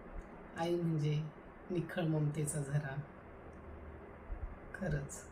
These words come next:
आई या शब्दातच किती प्रेम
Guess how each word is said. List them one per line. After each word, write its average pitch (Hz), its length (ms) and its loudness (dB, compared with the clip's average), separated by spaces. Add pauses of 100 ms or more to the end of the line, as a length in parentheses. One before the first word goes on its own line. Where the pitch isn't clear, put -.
(1080)
आई 214 320 10
या 220 140 8
शब्दातच 202 720 8 (1600)
किती 208 260 6
प्रेम 170 320 6